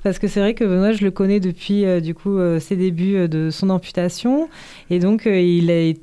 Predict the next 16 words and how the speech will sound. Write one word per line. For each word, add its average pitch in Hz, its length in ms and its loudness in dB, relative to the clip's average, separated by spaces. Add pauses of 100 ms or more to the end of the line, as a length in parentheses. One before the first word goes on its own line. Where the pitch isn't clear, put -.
(100)
il 165 140 -2
a 175 80 -2
toujours, 208 420 0
euh, 180 120 0
fait 190 160 -4
partie, - 400 -4
donc, 175 260 0
de 165 140 0
nos 175 160 2
journées. 175 800 2
Et, 170 80 0
euh, 160 420 0
le 175 260 0
voir 190 300 0
aujourd'hui, 185 560 0
euh, 160 320 0